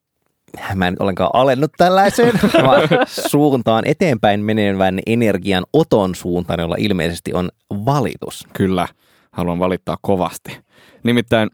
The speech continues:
Speaker 2: mä olen tässä ollut nyt tämmöisessä kahden läppärin loukussa, josta en muista, olenko sanonut tässä podcastissa
Speaker 1: Ohimennen
Speaker 2: aikaisemmin,
Speaker 1: taisit mainita,
Speaker 2: mutta
Speaker 1: joo.
Speaker 2: joka tapauksessa mulla on toinen läppäri, jossa pyörii Arch Linux ja toinen, jossa on sitten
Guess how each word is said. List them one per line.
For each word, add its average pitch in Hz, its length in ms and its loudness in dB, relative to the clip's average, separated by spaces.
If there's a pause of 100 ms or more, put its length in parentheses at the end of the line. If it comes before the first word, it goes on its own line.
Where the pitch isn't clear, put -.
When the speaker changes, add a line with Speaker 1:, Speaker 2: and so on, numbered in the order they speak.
(140)
Speaker 2:
mä 104 120 2
olen 107 120 2
tässä 104 240 0
ollut 95 160 -2
nyt 98 140 -4
tämmöisessä 92 500 -2 (100)
kahden 92 440 -2
läppärin 85 460 -2
loukussa, 90 420 -4
josta - 220 -6 (120)
en 110 120 2
muista, 117 300 2
olenko 104 240 0
sanonut 98 320 -4
tässä - 280 -4
podcastissa - 520 -4
Speaker 1:
Ohimennen 95 200 0 (180)
Speaker 2:
aikaisemmin, - 20 -4
Speaker 1:
taisit 87 180 -2
mainita, 92 300 -2
Speaker 2:
mutta 90 80 -2
Speaker 1:
joo. 80 160 -6 (420)
Speaker 2:
joka 95 180 -2
tapauksessa 87 440 -4
mulla 85 220 -2
on 78 120 -4 (360)
toinen 87 220 -2
läppäri, 85 280 -6
jossa - 160 -12
pyörii - 400 -4 (300)
Arch - 300 -6
Linux 87 340 -6
ja - 80 -10
toinen, 82 260 -6
jossa - 240 -12
on - 80 -10
sitten - 280 -16